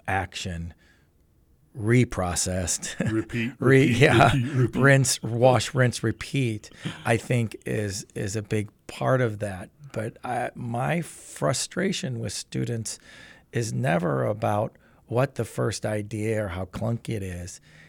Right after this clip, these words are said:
Speaker 1: It's the students that can't get their ideas or are afraid to get their ideas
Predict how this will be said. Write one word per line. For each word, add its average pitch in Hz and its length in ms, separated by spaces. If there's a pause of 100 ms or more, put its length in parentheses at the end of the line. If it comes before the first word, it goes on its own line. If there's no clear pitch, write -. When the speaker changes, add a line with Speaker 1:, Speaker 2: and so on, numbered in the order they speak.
(200)
Speaker 1:
It's - 240
the - 180
students 131 640
that - 320
can't 131 580
get 120 220
their 120 180
ideas 117 760
or 107 160
are 104 80
afraid 143 800 (420)
to 123 120
get 127 240
their 117 180
ideas 104 640